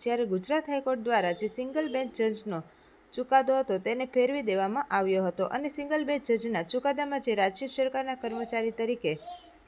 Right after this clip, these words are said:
જાહેર કરવા જોઈએ તે ચુકાદો તેમણે રદ બાતલ કર્યો હતો, પરંતુ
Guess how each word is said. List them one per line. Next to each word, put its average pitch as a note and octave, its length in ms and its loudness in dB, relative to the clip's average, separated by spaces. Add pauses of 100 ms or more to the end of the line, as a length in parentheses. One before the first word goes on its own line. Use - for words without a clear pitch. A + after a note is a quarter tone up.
(160)
જાહેર A#3+ 300 2
કરવા B3 320 2
જોઈએ A#3+ 220 4 (100)
તે A#3 80 0
ચુકાદો B3 500 2
તેમણે A3+ 400 -2
રદ A3+ 300 0 (280)
બાતલ G#3+ 360 2 (100)
કર્યો G3+ 360 2
હતો, F#3+ 240 0
પરંતુ E4 340 -2